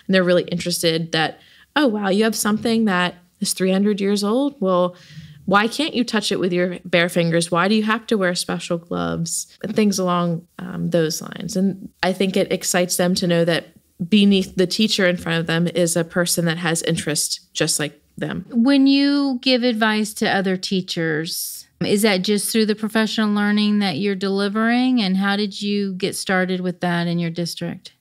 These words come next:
Speaker 1: Well, my supervisor asked me to present it at a professional development because I went to the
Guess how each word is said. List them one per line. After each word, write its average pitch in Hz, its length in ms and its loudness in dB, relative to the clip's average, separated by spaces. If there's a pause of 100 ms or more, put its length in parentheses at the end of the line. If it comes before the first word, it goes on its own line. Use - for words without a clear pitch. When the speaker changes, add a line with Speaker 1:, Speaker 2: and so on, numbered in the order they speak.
(200)
Speaker 1:
Well, 214 220 6
my 208 180 4
supervisor 208 840 0
asked 180 340 -2
me 180 440 -2
to 170 540 -2 (220)
present 190 400 2
it 131 300 -8
at 170 120 2
a 170 120 4
professional 175 580 -2
development 165 640 -2
because 175 300 -2
I 175 100 2
went 170 280 -2
to 180 260 0
the 170 440 -2